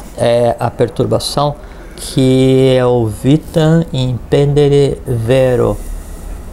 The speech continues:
que é o máximo comprometimento, que é o máximo ideal, que é dedicar a vida à verdade. Tá?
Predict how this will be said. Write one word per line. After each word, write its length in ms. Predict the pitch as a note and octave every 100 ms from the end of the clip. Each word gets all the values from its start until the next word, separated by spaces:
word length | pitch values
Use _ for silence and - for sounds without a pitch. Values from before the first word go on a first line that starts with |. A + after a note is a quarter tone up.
| -
que 320 | - C3 B2+
é 40 |
o 120 | B2+ B2+
máximo 580 | B2 C3 D3+ - C#3
comprometimento, 720 | A#2+ B2+ - B2+ A2 C3+ C3
que 100 | -
é 40 | C3
o 60 |
máximo 600 | B2 B2 C#3 D#3 - -
ideal, 500 | B2+ A#2+ A#2 B2 D3+ E3 - - -
que 80 |
é 20 | B2+
dedicar 520 | C#3 C#3 D3 - C3+
a 80 | C#3
vida 320 | B2 B2 C3+
à 20 |
verdade. 640 | A#2+ C3 A#2 - - - - - - - - - - - - - - - - - -
Tá? 280 | G2+ A2